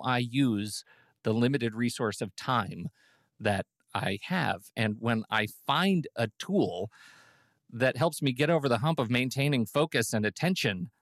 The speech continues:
that I live with every single day, I'll, I'll take it. So one of the features of Text Expander is their personal statistics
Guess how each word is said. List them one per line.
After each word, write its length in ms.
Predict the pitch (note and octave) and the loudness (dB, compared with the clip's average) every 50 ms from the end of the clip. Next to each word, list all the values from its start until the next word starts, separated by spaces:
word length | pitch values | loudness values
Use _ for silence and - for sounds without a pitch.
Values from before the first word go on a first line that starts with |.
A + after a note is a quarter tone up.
| _ _ _ | _ _ _
that 140 | - B2 A#2 | 2 2 4
I 100 | A2+ A2 | 4 4
live 220 | A2+ B2+ C#3 C#3+ | 4 2 2 4
with 160 | C3 A#2 A2 A#2 | 4 2 4 2
every 220 | A2+ G#2+ A#2 G#2+ | 2 0 0 -2
single 280 | - - C3+ B2 C#3+ D3+ | -2 -2 -2 0 0 0
day, 380 | E3+ G3+ F3 A#2+ G#2 G#2+ G#2+ - _ _ _ - | 2 2 4 4 2 0 -2 -6 _ _ _ -8
I'll, 220 | - - D#3 - _ _ - | -2 -2 -2 -2 _ _ -2
I'll 140 | - B2+ C3 | 0 2 2
take 260 | - D#3 F3 E3 - | 2 2 0 0 -2
it. 100 | - - _ _ _ _ _ - - - - _ _ _ _ _ | -6 -18 _ _ _ _ _ -20 -20 -20 -20 _ _ _ _ _
So 140 | - - A#2+ | -4 0 2
one 120 | C#3 E3+ | 2 2
of 60 | F3 | 2
the 80 | D3 C3 | 2 0
features 340 | - F3 F3+ - - C3 G#2+ | 0 0 0 2 2 0 0
of 120 | G#2+ - | -2 -4
Text 240 | - D3+ D3+ - - | -2 -4 -4 -2 -4
Expander 440 | C3 - - B2 A2+ G#2 G2 F#2+ F2+ F2 | -8 -4 0 0 0 2 0 -2 -2 -2
is 200 | G#2+ G#2+ G2 - | -2 -2 -2 0
their 260 | - A2 G2+ G2 F#2+ - _ _ _ - | 2 2 4 2 2 -2 _ _ _ -6
personal 440 | - C3+ C#3 - - D#3+ C3+ B2+ A2+ | -2 -2 -2 0 0 0 0 0 0
statistics 840 | - - - A2 - - - D3+ - - - D3 - - - - - | -2 -4 -6 -6 -6 -2 -2 -2 -2 0 -2 -4 -4 -6 -10 -12 -12